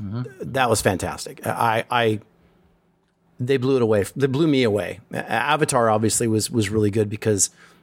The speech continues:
Speaker 2: you have those human qualities, but, and the skin and the eyes. But I think a lot of it has to do with the eyes,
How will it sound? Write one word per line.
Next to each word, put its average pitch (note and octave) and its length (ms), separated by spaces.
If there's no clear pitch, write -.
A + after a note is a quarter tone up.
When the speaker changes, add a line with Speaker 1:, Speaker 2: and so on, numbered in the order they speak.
Speaker 2:
you A#2+ 160
have A2+ 120
those G#2+ 180
human A2+ 240
qualities, G#2 560
but, G2+ 320
and A2 200
the G#2+ 40
skin A2+ 460
and G#2 140
the A2 100
eyes. G#2+ 360
But A2 200
I A2 100
think G3+ 200
a C#3 60
lot A2 380
of C#3+ 80
it C#3+ 80
has A2+ 340
to - 80
do A2 240
with G#2 160
the - 140
eyes, G2 520